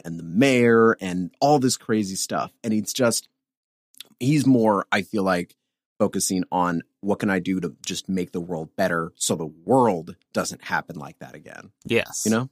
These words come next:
Speaker 2: Yeah. And I think he's taking it one, one, uh, one person at a time. That's actually a good segue into our next point because, you know, we see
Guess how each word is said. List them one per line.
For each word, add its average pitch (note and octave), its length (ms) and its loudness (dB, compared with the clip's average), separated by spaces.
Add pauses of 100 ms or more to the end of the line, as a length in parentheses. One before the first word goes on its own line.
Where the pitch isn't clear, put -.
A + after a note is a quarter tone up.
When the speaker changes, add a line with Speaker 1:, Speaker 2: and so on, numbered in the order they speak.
(120)
Speaker 2:
Yeah. C#3+ 260 4 (680)
And A#2 60 -2
I A#2+ 40 0
think B2+ 120 0
he's C3+ 140 2
taking A#2+ 340 2
it G2 120 -2
one, A2+ 480 -2
one, B2+ 480 0
uh, G#2 480 -2
one E3+ 180 -2
person B2+ 380 0
at G#2 100 0
a F#2 60 -6
time. B2+ 500 -6 (760)
That's B2 180 0
actually B2+ 220 2
a - 20 -4
good A2+ 160 0
segue A2 520 -2 (220)
into G#2+ 1160 -4
our A2+ 140 -4
next G#2+ 260 -4
point B2+ 260 -8
because, A2 460 -4 (1040)
you B2 100 0
know, A#2 120 0
we A#2 140 2
see C#3 480 4